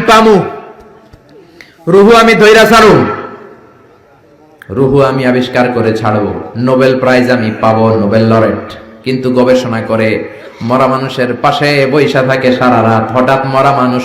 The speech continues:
মইরা বেচকি দেয়, কিন্তু রুহু খুঁজে পায় না। সুবহানাল্লাহ পড়েন। হঠাৎ করে মানুষ মরে যায়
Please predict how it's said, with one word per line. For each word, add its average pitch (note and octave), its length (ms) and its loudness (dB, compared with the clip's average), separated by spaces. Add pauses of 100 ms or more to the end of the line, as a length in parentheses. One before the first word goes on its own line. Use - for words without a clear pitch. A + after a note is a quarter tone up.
মইরা B2 240 -2
বেচকি A2 340 -4
দেয়, A2+ 220 0
কিন্তু A2+ 280 -2
রুহু A2 200 0
খুঁজে A2+ 240 0
পায় A2+ 160 0
না। G#2 300 -6 (800)
সুবহানাল্লাহ B2 420 -4
পড়েন। D#3 240 0 (1300)
হঠাৎ A3 280 2
করে A3+ 140 4
মানুষ A3 320 2
মরে A3 220 4
যায় D#3 320 2